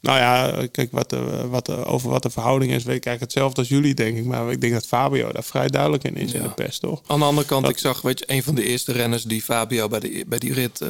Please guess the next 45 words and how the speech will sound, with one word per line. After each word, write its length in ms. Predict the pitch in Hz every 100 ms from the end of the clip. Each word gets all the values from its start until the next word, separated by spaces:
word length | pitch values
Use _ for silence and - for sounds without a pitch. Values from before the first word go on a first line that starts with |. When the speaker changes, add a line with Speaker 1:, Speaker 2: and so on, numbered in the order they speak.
| 156
Speaker 2:
feliciteerde, 540 | 131 123 - 127 120
was 160 | 120 120
een 100 | 123
Jumbo-Visma-renner. 920 | 123 117 113 135 123 127 117 113 110
Dus 140 | 113 -
het, 100 | 120
we 80 | 139
moeten 260 | 135 127 131
het 120 | 123
ook 140 | 117
niet 320 | 131 139 - -
groter 600 | - - - 139 139 135
maken 320 | 120 113 117 143
dan 100 | 135
Speaker 1:
Nee. 180 | 123
Speaker 2:
het 100 | 120
is 160 | - -
natuurlijk. 360 | - - - 139
Speaker 1:
Nee, 120 | 147
kijk, 200 | 127 -
het 160 | 127
is, 240 | 127 - - - - - _ _
ik 160 | - 120
ben 140 | 143
in 60 | 135
ieder 140 | 135 151
geval, 420 | 135 131 135 135 - _ _
als 160 | - -
ik 100 | 127
dit 160 | 135
zo 80 | -
zie, 280 | - 156 170
want 120 | 156
ik 100 | 139
ben 120 | 139
vorig 240 | - 151 135
jaar 140 | 131 131 -
ben 200 | - 123
ik 80 | 120
bij 100 | 107
Fabio 440 | - 123 135 127
geweest. 400 | 113 135 156 165
Speaker 2:
Mhm. 100 | 139
Speaker 1:
Ook, 200 | 131 -
eh, 520 | 123 123 - 147 139